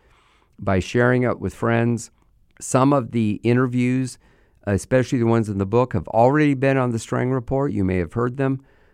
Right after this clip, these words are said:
We'll be replaying them. I always give a disclaimer at the beginning that you're gonna hear a podcast that was already put up. That's in case you listen to both. I don't want you to be disappointed. And then I will do original podcasts like this.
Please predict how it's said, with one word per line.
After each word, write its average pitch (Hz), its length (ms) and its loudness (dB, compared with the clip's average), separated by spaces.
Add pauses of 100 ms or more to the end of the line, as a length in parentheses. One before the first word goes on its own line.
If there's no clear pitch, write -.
(180)
We'll 101 180 0
be 101 220 -2
replaying 120 720 0
them. 117 260 0
I 92 160 0
always 101 320 0
give 110 180 0
a 113 60 0
disclaimer 110 640 0
at 101 120 -4
the 98 80 -6
beginning 98 560 -2
that 90 240 -2 (400)
you're 98 160 -4
gonna 107 200 2
hear 104 300 2
a 92 60 0
podcast 101 640 -4
that - 80 -6
was 87 180 -4
already 101 300 0
put 98 220 -4
up. 98 200 0
That's 98 240 -4
in 90 80 -6
case 98 280 -4
you 95 100 -6
listen 98 280 -4
to 90 60 -2
both. 92 340 -2
I 90 140 -2
don't 90 160 -2
want 95 240 -2
you 113 80 -2
to 107 60 -6
be 101 180 -2
disappointed. 95 840 -4 (480)
And 180 140 2
then 175 140 4
I 160 100 2
will 143 160 2
do 117 240 2
original 104 500 0
podcasts 92 680 -4
like 87 240 -6
this. - 400 -8